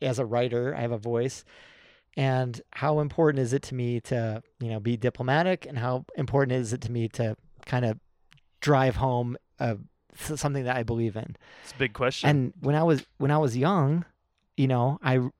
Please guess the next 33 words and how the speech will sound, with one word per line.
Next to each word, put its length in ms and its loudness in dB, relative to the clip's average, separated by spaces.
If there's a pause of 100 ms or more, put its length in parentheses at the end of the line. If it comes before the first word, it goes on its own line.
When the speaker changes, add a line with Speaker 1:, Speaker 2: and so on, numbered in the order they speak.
(160)
Speaker 1:
was 180 4
more 220 2
idealistic, 800 0
and 400 -2
I 160 0 (320)
really 320 4
just 260 -2
leaned 320 2
in 140 0
hard 480 -2
to 380 0 (840)
driving 380 2
home 320 2
those 380 0 (640)
points 400 0
and 160 0
not 240 0
back, 280 0
and 160 0
felt 200 2
like, 240 0
you 60 0
know, 220 0
a-, 240 -2
as 220 4
I 100 4
think 220 -4
many 280 -2
people 300 0
do 160 0
when 120 -4
they're 80 -4
young, 320 -4